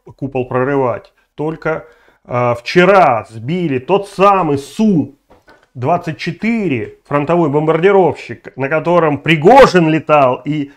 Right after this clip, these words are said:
ну, естественно, летал в безопасных местах, вот, и как бы, э, э, вызывал на дуэль Зеленского. Сбили к чертовой матери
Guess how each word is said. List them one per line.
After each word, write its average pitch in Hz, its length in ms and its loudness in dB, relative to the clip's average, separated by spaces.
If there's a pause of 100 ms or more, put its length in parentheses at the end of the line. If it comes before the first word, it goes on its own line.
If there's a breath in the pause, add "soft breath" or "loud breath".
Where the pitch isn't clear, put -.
(120)
ну, 196 60 -2
естественно, 135 460 -6 (300)
летал 127 480 -4
в 113 100 -10
безопасных 139 520 -4
местах, - 360 -14 (480 loud breath)
вот, 135 380 -2
и 156 320 -4
как 131 280 -6
бы, 123 280 -2 (320 loud breath)
э, - 80 -12
э, 123 540 -4
вызывал 160 880 2
на 156 100 0
дуэль 151 340 -2
Зеленского. 123 840 -6
Сбили 135 560 -2
к 131 80 -12
чертовой 165 460 -4
матери 131 560 -4